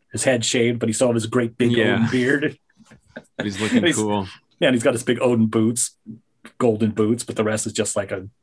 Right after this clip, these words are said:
Speaker 1: jeans and a wife beater.
Speaker 2: We haven't gotten enough follow-up on human-looking Beta Ray Bill since his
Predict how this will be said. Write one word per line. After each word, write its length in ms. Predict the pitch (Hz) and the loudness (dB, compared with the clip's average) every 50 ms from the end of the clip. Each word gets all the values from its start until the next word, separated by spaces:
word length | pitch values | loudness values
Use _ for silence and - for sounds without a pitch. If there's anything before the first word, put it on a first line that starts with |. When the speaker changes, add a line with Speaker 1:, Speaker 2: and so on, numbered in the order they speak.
| _ _ | _ _
Speaker 1:
jeans 360 | - - 117 110 107 107 - | -4 -2 0 0 0 0 -2
and 80 | 110 104 | -4 -6
a 40 | 95 | -6
wife 260 | 95 - 117 113 - | -8 -8 -10 -8 -4
beater. 360 | 113 104 104 107 107 - - _ _ - - - - | -4 -4 -4 -4 -6 -8 -14 _ _ -20 -20 -12 -4
Speaker 2:
We 100 | - 135 | -2 0
haven't 160 | 139 143 143 123 | 0 0 0 0
gotten 200 | 131 131 123 117 | 0 0 0 0
enough 200 | 113 110 104 - | 0 0 -2 -2
follow-up 520 | - - 101 101 101 98 92 87 90 - | -2 0 0 2 2 0 0 0 -2 -2
on 300 | 92 92 90 90 90 90 | -2 -2 -2 -2 -2 -6
human-looking 960 | - - - - 127 120 110 107 101 98 95 98 95 - 101 92 92 92 92 90 | -8 -10 -10 -4 -2 -2 0 0 0 0 0 -2 -2 -2 -2 -2 -2 -2 -4 -4
Beta 280 | 101 - 107 104 98 95 | -2 0 0 2 2 0
Ray 180 | 95 92 92 | 0 0 0
Bill 380 | 90 90 98 98 98 90 82 - | 0 0 0 0 0 0 -2 -6
since 200 | - 92 85 - | -8 -8 -8 -6
his 200 | 92 87 - | -6 -6 -6